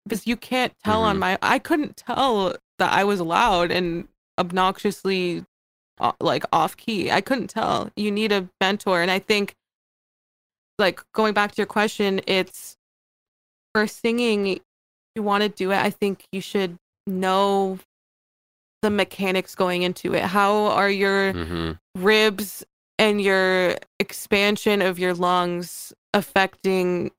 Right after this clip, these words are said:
Speaker 1: the production of what's coming out? I mean, is your tongue going up so high in your mouth that it's muting your entire voice and you have an entire voice just lying behind it? I mean,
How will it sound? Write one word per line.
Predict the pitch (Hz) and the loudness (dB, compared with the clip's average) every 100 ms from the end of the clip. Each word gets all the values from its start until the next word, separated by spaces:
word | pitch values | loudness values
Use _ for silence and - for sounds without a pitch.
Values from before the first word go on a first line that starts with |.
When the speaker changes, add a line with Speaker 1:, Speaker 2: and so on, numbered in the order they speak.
| - | -4
Speaker 1:
the | 190 | -2
production | - 180 180 170 - 185 180 | 2 2 2 0 -2 0 0
of | 170 170 - _ _ | -2 -6 -20 _ _
what's | 185 180 - | 0 0 0
coming | 202 185 180 | -2 0 2
out? | 180 175 | 2 2
I | 185 | 2
mean, | 185 | 2
is | 180 190 | 2 2
your | 202 | 0
tongue | 185 - 202 196 202 - _ _ _ _ _ | -2 0 2 2 -2 -8 _ _ _ _ _
going | 208 208 202 | 2 4 4
up | - 190 | 2 0
so | - 214 196 | 0 2 2
high | 190 196 190 | 2 2 2
in | 196 | 2
your | 190 180 | 0 0
mouth | 175 180 196 | 2 2 2
that | 190 - | 0 0
it's | 185 | -4
muting | 185 180 185 196 202 | -2 0 2 4 2
your | 190 | 2
entire | 180 - 185 185 180 | 0 0 2 2 0
voice | 170 175 196 - | 0 0 0 -2
and | |
you | 180 | -2
have | 185 180 | 0 0
an | 180 | 0
entire | 175 185 180 | 0 0 0
voice | 175 170 185 - - _ _ _ _ _ 170 | 0 0 0 -2 -16 _ _ _ _ _ -4
just | - - | -4 -2
lying | 175 170 175 190 | 0 2 2 2
behind | 180 170 175 190 | 0 0 0 2
it? | 233 262 | 2 2
I | 190 | 2
mean, | 202 190 | 2 0